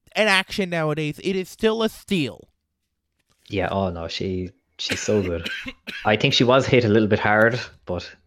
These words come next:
Speaker 2: uh, like, if you look at, say, the likes of Black Cat or whatever, who kinda got, like, something in reparation for the nerf.
Speaker 1: Mm-hmm.
Speaker 2: But yeah, Enchantress is still great. I love her.
Speaker 1: Yeah.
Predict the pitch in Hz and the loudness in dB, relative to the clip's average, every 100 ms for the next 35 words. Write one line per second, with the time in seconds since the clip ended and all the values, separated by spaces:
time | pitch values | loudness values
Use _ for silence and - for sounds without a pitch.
0 | _ _ _ _ _ _ _ _ _ 95 | _ _ _ _ _ _ _ _ _ -8
1 | 87 92 - 107 113 120 - 92 85 82 | -6 -6 -6 -2 -2 -2 -4 -4 -6 -10
2 | _ - 85 - - 92 92 - 87 80 | _ -10 -8 -8 -10 -4 -4 -4 -6 -4
3 | 85 82 85 82 - _ _ _ _ _ | -6 -6 -6 -8 -12 _ _ _ _ _
4 | _ - 98 - 87 90 87 - 85 95 | _ -6 -4 -2 -2 -2 -4 -4 -4 -4
5 | - 87 82 - 90 82 82 - _ 98 | -4 -10 -10 -8 -8 -8 -12 -16 _ -8
6 | 95 - 87 85 95 113 110 113 113 127 | -6 -2 -2 -2 -2 -4 -4 -4 -2 -2
7 | 143 147 - _ _ _ _ 95 92 82 | -2 -8 -18 _ _ _ _ -4 -2 -2
8 | - 98 110 107 98 101 - 87 82 85 | -2 0 0 0 -4 -6 -6 -8 -6 -10
9 | 85 - 90 85 90 - _ _ 120 | -8 -4 -4 -4 -8 -14 _ _ -10